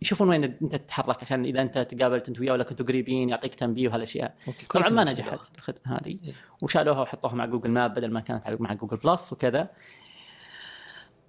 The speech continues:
Speaker 1: بتنفعني صراحة لما مثلًا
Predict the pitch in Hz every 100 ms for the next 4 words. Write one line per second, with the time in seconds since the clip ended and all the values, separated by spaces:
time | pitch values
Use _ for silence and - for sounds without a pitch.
0 | _ - 151 156 247 247 247 233 226 233
1 | 226 208 190 - 208 185 170 160 151 156
2 | 143 131 123